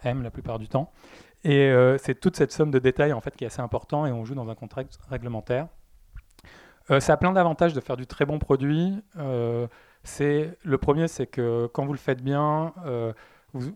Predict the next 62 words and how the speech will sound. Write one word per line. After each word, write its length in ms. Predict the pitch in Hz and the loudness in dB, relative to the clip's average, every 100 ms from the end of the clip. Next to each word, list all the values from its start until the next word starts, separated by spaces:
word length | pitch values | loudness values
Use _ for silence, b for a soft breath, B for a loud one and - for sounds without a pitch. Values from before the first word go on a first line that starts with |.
| - | -14
vous 180 | 160 131 | -12 -8
créez 180 | - 165 | -2 0
une 60 | |
relation 320 | 143 131 - 135 | 2 2 0 -6
hyper 280 | - 131 | -4 -4
forte 240 | - 147 143 | 0 -2 0
avec 120 | 117 | -4
vos 80 | 117 | -6
utilisateurs 680 | 120 - 123 120 143 135 127 | -8 -6 -4 -2 0 0 0
et 40 | |
ça 120 | - | -4
vous 100 | 113 | -8
crée 160 | - 143 | -8 -6
une 120 | 127 | -6
boucle 140 | 120 120 | -8 -10
de 60 | |
feedback 340 | 113 120 117 - | -10 -6 -6 -6
très 140 | 123 | -4
rapide 260 | 117 151 - | -4 -6 -10
pour 160 | - | -12
continuer 320 | - 123 - | -12 -12 -8
à 40 | 123 | -8
améliorer 280 | 120 113 110 | -6 -6 -8
le 80 | |
produit. 400 | - 120 123 160 - b b b b b b | -8 -6 -4 -4 -6 b b b b b b
Et 60 | 139 | -2
le 60 | 131 | 2
deuxième, 400 | 139 139 165 160 | 2 2 0 0
qui 80 | |
est 20 | 127 | -2
aussi 160 | - | -2
un 80 | 143 | -2
avantage 420 | 131 123 135 127 | -2 -2 -4 -6
plutôt 200 | - 123 | -4 -4
fort, 240 | - 151 151 | 0 -2 -2
c'est 120 | 123 | -8
que 60 | |
ça 80 | - | -8
vous 80 | 117 | -8
fait 140 | - | -6
de 60 | 135 | -6
la 80 | 117 | -4
croissance, 580 | - 123 - 131 - - | -4 -4 -4 -10 -10 -10
euh, 260 | 110 107 101 b b b | -8 -8 -10 b b b
par 160 | 113 117 | -2 -2
bouche 240 | 131 - | -2 2
à 20 | |
oreille 380 | 127 123 143 143 | 2 2 0 -2
avec 200 | 113 - | -4 -8
un 80 | 113 | -10
coût 100 | 135 | -6
d'acquisition 400 | 123 - - 123 | -8 -8 -12 -14
client 260 | - 127 131 | -8 -6 -6
pour 160 | 123 | -6
nous 100 | 127 | -8
qui 140 | - 110 | -6 -8
est 40 | |
au-, 180 | 113 127 b b 135 | -8 -10 b b -6
aujourd'hui 300 | 120 120 135 | -2 -2 -2
encore 240 | 127 123 | -2 -2
à 100 | 113 | -2
zéro. 360 | 113 113 143 | -2 0 -2